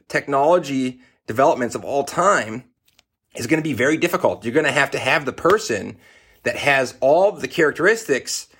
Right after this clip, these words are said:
that no one else had prior to the development of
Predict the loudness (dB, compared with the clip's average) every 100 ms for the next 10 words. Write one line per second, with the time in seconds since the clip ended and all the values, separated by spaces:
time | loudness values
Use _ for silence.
0 | _ _ -2 2 2 4 2 0 0 -2
1 | 0 -2 -4 -2 -2 -2 -4 -6 -2 0
2 | 0 -4 -14 -20 _ -20 -8 0 2 2
3 | -2